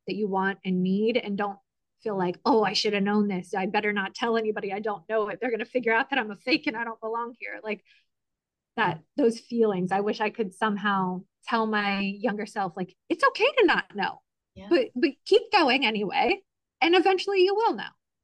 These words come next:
Speaker 2: Mm-hmm.
Speaker 1: So I wish I could say that more <laughs> snappily, but something like that.
Speaker 2: No, and I think that's great advice to end on, 'cause it's, like, how we touched upon earlier, everyone has different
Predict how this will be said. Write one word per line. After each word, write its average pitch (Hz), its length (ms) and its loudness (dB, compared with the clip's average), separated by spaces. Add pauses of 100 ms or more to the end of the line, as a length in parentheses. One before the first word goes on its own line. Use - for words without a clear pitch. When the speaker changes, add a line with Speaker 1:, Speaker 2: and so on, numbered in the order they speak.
(260)
Speaker 2:
Mm-hmm. 214 240 -8
Speaker 1:
So - 260 -6 (460)
I 262 80 4
wish 339 140 4
I 349 80 2
could - 160 -6
say 226 180 -4
that 202 240 -4
more 202 340 -10 (140)
<laughs> 359 240 -8
snappily, 226 840 -4
but 202 320 -2 (560)
something 381 280 4
like 320 180 2
that. 277 220 0 (560)
Speaker 2:
No, 269 200 6
and 226 160 2
I 240 160 4
think 240 160 -4
that's 226 200 0
great 220 220 2
advice 214 480 0
to - 120 -4
end 190 180 -2
on, 180 240 0
'cause 190 140 -14
it's, 190 160 -16
like, 208 140 -2
how 196 160 0
we 190 100 -2
touched 190 300 -6
upon 196 240 -2
earlier, 185 320 4
everyone 196 500 -2
has 180 220 -6
different 175 480 -4